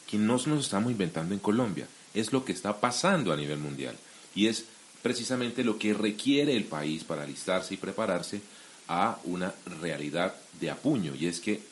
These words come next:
la industria de telecomunicaciones y de contenido se unen, se funden. No existen pantallas, no existen barreras en términos, eh, de dispositivos de consumo de contenido, y todo es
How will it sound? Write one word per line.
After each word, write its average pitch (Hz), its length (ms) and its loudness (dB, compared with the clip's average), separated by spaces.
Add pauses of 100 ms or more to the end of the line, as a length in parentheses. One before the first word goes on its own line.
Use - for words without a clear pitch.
(140)
la 78 440 -4
industria 85 680 0 (180)
de - 80 -10
telecomunicaciones 101 920 -4 (180)
y 113 100 2
de 117 120 2
contenido 104 520 0 (380)
se - 260 0
unen, 82 460 2
se - 220 -4
funden. 85 560 -2 (340)
No 85 80 -6
existen 117 460 2
pantallas, 80 640 -2
no 85 80 -4
existen 117 420 -4
barreras 87 480 0 (460)
en 82 140 -4
términos, 90 680 -2
eh, 76 280 -4 (220)
de 71 460 -2 (420)
dispositivos 85 580 0
de 87 100 0
consumo 90 540 0
de 78 60 -4
contenido, 80 480 -4
y 87 60 -4
todo 92 440 2
es 82 280 -2